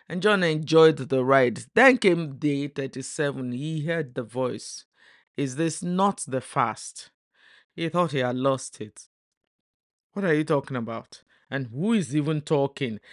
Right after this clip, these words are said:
I cannot see anybody, but I can hear the voice." Those were the musings in, um,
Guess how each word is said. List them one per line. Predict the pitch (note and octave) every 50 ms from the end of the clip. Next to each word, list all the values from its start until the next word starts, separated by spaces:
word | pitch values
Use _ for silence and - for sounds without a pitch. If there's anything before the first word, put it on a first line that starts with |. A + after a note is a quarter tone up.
| - - _ -
I | C#3 D#3 D#3+
cannot | - G3 G3+ G3+ A3 G#3 E3
see | - - F#3 E3
anybody, | D#3+ D#3+ E3 D#3+ C#3 D3+ D3 C#3+
but | D3+ C#3 D3 C#3
I | C#3+ C#3+
can | D3 - E3 D#3 D#3 D3+
hear | - F3+ F#3 F#3+ F3+
the | D#3 D#3
voice." | C3 A#2+ D3 D#3 D3+ C#3+ C3+ A2+
Those | G#2 A2+ A#2+ E3 F#3 G#3 A3 G3
were | G#3+ G3 F3 D3+
the | C3+ A2+ G#2+ G#2 G2+ A#2 A2 D3
musings | D3+ D3+ D#3 D#3+ E3+ F3 E3 D3+ D#3 C#3+ C3+ - -
in, | B2+ B2 A#2 A#2
um, | A#2+ A#2+ A#2+ A2+ A2